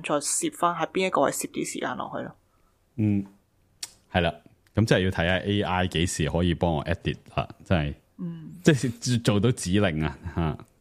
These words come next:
Speaker 1: 嗯。
Speaker 2: 上次，上個禮拜都講咗 Anthropic 有 computer U C個 feature 啦，噉但係嗰個就真係不成氣候啊，暫時係不成氣候啊。噉但係始終有一日佢係可以撳到啲 mouse 掣啊，係可以好快咁撳到啲 mouse 掣嘅。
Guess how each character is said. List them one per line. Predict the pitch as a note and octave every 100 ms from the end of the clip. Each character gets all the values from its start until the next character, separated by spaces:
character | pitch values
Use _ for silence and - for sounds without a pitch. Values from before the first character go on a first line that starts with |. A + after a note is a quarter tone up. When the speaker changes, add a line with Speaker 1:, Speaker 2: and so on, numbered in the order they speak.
| F#3+
Speaker 1:
嗯。 | F#3
Speaker 2:
上 | E3 F#2+
次， | - A#2
上 | - G#2+
個 | A#2
禮 | A2+
拜 | B2+
都 | D3 A2
講 |
咗 | A2+ A#2 -
Anthropic | F#2+ F#2 G#2+ D#2+
有 | D#2 E2+ F#2 -
computer | F2 G#2+ G2
U | F#2+ G2
C | - G2+
個 | F2
feature | G2 E2+ C2+
啦， | D2
噉 | E2 F#2+
但 | F#2 D2+
係 | D2+
嗰 | F2
個 | F#2+ F2
就 | E2
真 | G2
係 |
不 | A#2
成 | A2 - C#2+
氣 | D2+ E2
候 | D#2+ C#2+
啊， | D2
暫 | D#2+ D#2 -
時 | D#2
係 | D2
不 | D2
成 | - C#2+ C2+
氣 | D2+ D2
候 | D2
啊。 | D2 - E3 - -
噉 | D#3+
但 | C#3 G2+
係 | F#2+ E2+ - -
始 | -
終 | C3+
有 | C#3+ F#2
一 | A#2
日 | G2+
佢 | - E2+ E2
係 | D#2 C#2+
可 | F2
以 | F#2+ E2
撳 | D2 C#2 C#2+
到 | D2
啲 | F2
mouse | F2+ E2+ - D2+
掣 | - C#2+ C#2 C2
啊， | C2+
係 | D2
可 | F2+
以 | F#2
好 | E2+
快 | E2+ - C#2+ D2
咁 | D#2+
撳 | C#2+ C2+
到 | D2
啲 | D#2
mouse | D#2 D2+ - C#2+
掣 | C2 B1+
嘅。 | B1